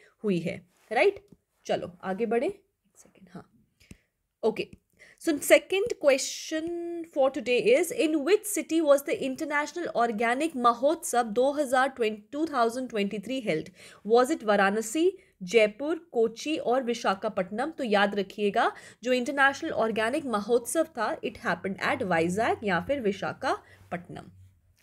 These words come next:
ठीक है? और इसमें basically किया क्या गया, ये जून के महीने में हुआ था आपका, अ, इंटरनेशनल ऑर्गेनिक महोत्सव, और इसमें basically शोकेस किए गए थे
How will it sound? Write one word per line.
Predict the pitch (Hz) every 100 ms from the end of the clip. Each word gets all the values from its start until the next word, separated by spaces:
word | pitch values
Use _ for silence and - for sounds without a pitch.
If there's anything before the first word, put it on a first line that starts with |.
| -
ठीक | 247 247
है? | 415 - - -
और | 269
इसमें | 277 - 320
basically | 277 285 311 320 302 320
किया | 262 269
क्या | 269 294
गया, | 254 311
ये | 403 339
जून | 226 277 302 294
के | 285
महीने | 254 240 220 226
में | 233
हुआ | 233 202 180
था | 175 247
आपका, | 214 - 208 202
अ, | 180 - -
इंटरनेशनल | 151 190 196 190 175 175 -
ऑर्गेनिक | 180 175 180 202
महोत्सव, | 180 196 165 - 359 - - - 254
और | 285
इसमें | 277 339
basically | 269 269 262 302 311 339
शोकेस | 392 - 294 320 320 294 294
किए | - 254 226
गए | 190 180
थे | 175 269 440 -